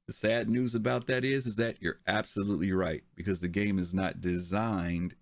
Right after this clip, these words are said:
to be that. Um, though it may be cool to do it, right? It may be cool to say, "I can just put A I blades in all twenty-four positions and run that ship."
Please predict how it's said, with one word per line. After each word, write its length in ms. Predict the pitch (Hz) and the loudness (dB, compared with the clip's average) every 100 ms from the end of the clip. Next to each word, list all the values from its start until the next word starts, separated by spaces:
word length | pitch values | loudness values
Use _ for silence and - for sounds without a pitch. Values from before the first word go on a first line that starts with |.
| - | -6
to 80 | 92 | -2
be 220 | 92 95 | 0 -2
that. 380 | - 57 - - _ _ _ _ - | -4 -10 -14 -20 _ _ _ _ -2
Um, 340 | 92 92 95 | 0 2 2
though 200 | 107 117 | 2 2
it 100 | 110 | 2
may 140 | 127 | 2
be 120 | 123 131 | 2 -2
cool 300 | - 165 160 | 2 2 2
to 100 | 147 | 2
do 220 | 131 165 | 2 2
it, 100 | 123 - _ _ | 0 -4 _ _
right? 280 | 90 107 113 | 0 0 0
It 80 | 95 | 0
may 120 | 98 | 0
be 100 | 107 | 0
cool 240 | - 135 123 | 0 0 0
to 60 | |
say, 240 | 113 117 117 - _ | 0 -2 -2 -8 _
"I 80 | - | 0
can 100 | 110 | 0
just 200 | 110 117 | 0 -4
put 240 | - 135 - | 0 0 2
A 140 | 117 | 0
I 180 | 123 127 | 2 0
blades 480 | 110 117 131 127 113 | 2 2 2 0 0
in 100 | 110 | 2
all 180 | 120 120 | 0 0
twenty-four 500 | - 127 123 120 117 | 0 0 2 0 2
positions 560 | 110 110 123 107 95 | 0 0 0 0 0
and 120 | 92 | 2
run 200 | 98 107 | 2 2
that 160 | 107 98 | 0 -2
ship." 300 | - 113 | -2 -2